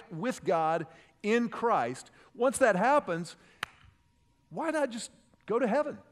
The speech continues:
Why not just go, "Boom, you're out of here. Beam me up, Scotty."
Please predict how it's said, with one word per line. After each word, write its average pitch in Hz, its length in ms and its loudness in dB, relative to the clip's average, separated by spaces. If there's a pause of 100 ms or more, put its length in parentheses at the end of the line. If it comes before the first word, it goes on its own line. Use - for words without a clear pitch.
(240)
Why 226 160 2
not 285 140 4
just 214 160 -6
go, 196 180 0 (160)
"Boom, 311 340 6 (280)
you're 254 160 0
out 277 180 4
of 208 60 2
here. 185 140 2
Beam 240 300 0
me 269 160 2
up, 240 140 4
Scotty." 202 460 4